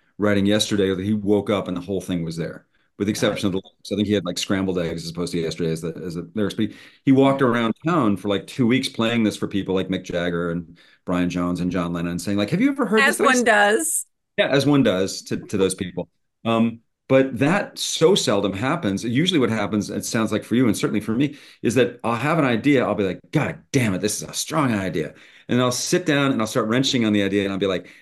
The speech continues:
Speaker 1: "Now the whole thing is collapsed, like a
Speaker 2: Yes.
Speaker 1: bicycle at Christmas that you're trying to, like, put together, you know, like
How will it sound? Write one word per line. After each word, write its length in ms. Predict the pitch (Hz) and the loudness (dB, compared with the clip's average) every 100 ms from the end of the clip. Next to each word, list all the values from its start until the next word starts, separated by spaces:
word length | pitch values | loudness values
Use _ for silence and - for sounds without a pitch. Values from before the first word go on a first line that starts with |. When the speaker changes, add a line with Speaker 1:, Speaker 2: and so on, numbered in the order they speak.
| - | -4
Speaker 1:
"Now 220 | 110 160 | 0 2
the 80 | 110 | 0
whole 180 | - 156 | 0 0
thing 120 | 151 | 2
is 100 | 135 | 0
collapsed, 600 | - 117 90 - - - | -2 -2 -2 -6 -12 -10
like 180 | 95 95 | -8 -6
a 40 | 87 | -6
Speaker 2:
Yes. 120 | 82 | -2
Speaker 1:
bicycle 480 | 110 131 151 135 113 | 0 0 0 0 0
at 100 | - | 0
Christmas 420 | 117 - - 82 | -2 -2 -4 -6
that 100 | 80 | -8
you're 80 | - | -6
trying 180 | - 104 | -2 0
to, 60 | |
like, 180 | 98 95 | 0 0
put 180 | - - | -4 -4
together, 340 | 101 101 90 90 | 0 0 0 -2
you 80 | 90 | -4
know, 160 | 104 | -2
like 200 | 98 104 | -2 -4